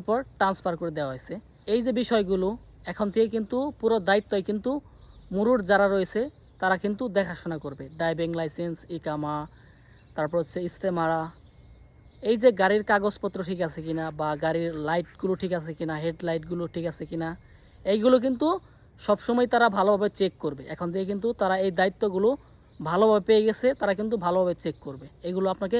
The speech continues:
বুঝতে হবে। তো প্রিয় দর্শক, চারটি ডিস্ট্রিক্টে কিন্তু already কার্যক্রম শুরু হয়ে গেছে। তো তারা যে নোটিশ দিয়েছিল সেই নোটিশ অনুযায়ী কিন্তু ফুড ডেলিভারি কাজগুলো বর্তমান চলবে। প্রথম কার্যকলাপ কিন্তু already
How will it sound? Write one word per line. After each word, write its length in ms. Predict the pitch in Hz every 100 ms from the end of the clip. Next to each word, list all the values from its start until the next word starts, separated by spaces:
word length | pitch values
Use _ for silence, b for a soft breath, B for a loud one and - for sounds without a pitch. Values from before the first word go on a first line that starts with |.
| 190
বুঝতে 240 | 190 - 156
হবে। 140 | 139 139 - b b b b
তো 40 | 202 196
প্রিয় 160 | 220 226 220
দর্শক, 300 | 208 254 262 - - - -
চারটি 260 | 226 220 240 233
ডিস্ট্রিক্টে 340 | - 240 240 254
কিন্তু 180 | 262 277 226 202
already 360 | 208 208 226 240 220
কার্যক্রম 380 | 196 202 220 214
শুরু 140 | 202 185
হয়ে 120 | 180 190
গেছে। 160 | 208 220
তো 60 | -
তারা 160 | 208 226 214
যে 60 | 262 233
নোটিশ 220 | 208 233 185
দিয়েছিল 340 | 202 185 202 208 247 -
সেই 140 | 214 202 202
নোটিশ 220 | 220 214 233
অনুযায়ী 300 | 226 226 220 226
কিন্তু 180 | 208 240
ফুড 160 | - 196 185
ডেলিভারি 360 | 208 208 196 190 202
কাজগুলো 420 | 190 170 180 226 294 b b b 170
বর্তমান 360 | 202 214 208 202 - 226
চলবে। 300 | 220 196 302 - b b -
প্রথম 240 | 208 - 226 -
কার্যকলাপ 500 | 226 208 226 240 233 -
কিন্তু 180 | 208 247 208
already 300 | 202 196